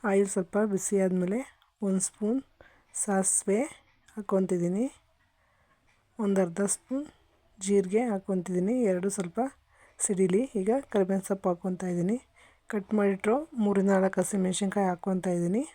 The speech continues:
ಅದು ಸ್ವಲ್ಪ ಚೆನ್ನಾಗಿ ಫ್ರೈ ಆದಮೇಲೆ ಎರಡು ಈರುಳ್ಳಿ ಕಟ್ ಮಾಡಿರೋದನ್ನ ಹಾಕಿ ಫ್ರೈ ಮಾಡ್ತಾಯಿದ್ದೀನಿ. ಸ್ವಲ್ಪ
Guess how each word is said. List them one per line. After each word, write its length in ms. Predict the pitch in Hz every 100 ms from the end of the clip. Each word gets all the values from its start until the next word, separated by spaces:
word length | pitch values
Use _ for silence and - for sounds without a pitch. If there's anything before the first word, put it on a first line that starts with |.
| -
ಅದು 160 | 190 202
ಸ್ವಲ್ಪ 280 | 196 196 247 269 -
ಚೆನ್ನಾಗಿ 300 | - 190 196
ಫ್ರೈ 160 | 196 190 185
ಆದಮೇಲೆ 340 | 185 180 220 269 _ _ - - _ 220
ಎರಡು 220 | 190 190
ಈರುಳ್ಳಿ 300 | 185 185 220 262
ಕಟ್ 240 | 208 190
ಮಾಡಿರೋದನ್ನ 500 | 190 185 190 180 190 254 - _ _ _ _ _ _
ಹಾಕಿ 420 | - 185 - - 269 _ _ _ -
ಫ್ರೈ 120 | 202 185
ಮಾಡ್ತಾಯಿದ್ದೀನಿ. 680 | 190 180 175 180 170 170 226 - _ _ _ _ - _ _ _ _ -
ಸ್ವಲ್ಪ 320 | - 202 196